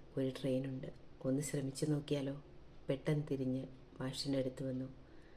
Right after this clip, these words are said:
"മാഷേ, ഞാൻ പോണു" പറയുന്നതും പെട്ടെന്ന് തിരിഞ്ഞ് നടന്നു കഴിഞ്ഞു. ഒരു ഓട്ടോയ്ക്ക് കൈ കാണിച്ചു. അതിൽ കയറി നേരെ സ്റ്റേഷനിലേക്ക്. കണ്ണ് നിറയാതിരിക്കാൻ പാടുപെട്ടിട്ടും കണ്ണ് രണ്ടും നിറഞ്ഞൊഴുകി.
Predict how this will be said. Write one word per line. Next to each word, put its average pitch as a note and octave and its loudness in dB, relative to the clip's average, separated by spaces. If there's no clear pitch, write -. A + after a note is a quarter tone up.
"മാഷേ, D#3+ 6
ഞാൻ D3+ 8
പോണു" C3+ 4
പറയുന്നതും C3+ 2
പെട്ടെന്ന് C#3 2
തിരിഞ്ഞ് C3+ 4
നടന്നു C3 -4
കഴിഞ്ഞു. C3 -2
ഒരു C#3+ 6
ഓട്ടോയ്ക്ക് D3 4
കൈ C3+ 4
കാണിച്ചു. C3 0
അതിൽ C3+ -2
കയറി C3 0
നേരെ C3 0
സ്റ്റേഷനിലേക്ക്. - -4
കണ്ണ് C3 4
നിറയാതിരിക്കാൻ D3 6
പാടുപെട്ടിട്ടും C#3 0
കണ്ണ് C#3 0
രണ്ടും C3+ -2
നിറഞ്ഞൊഴുകി. C3 -2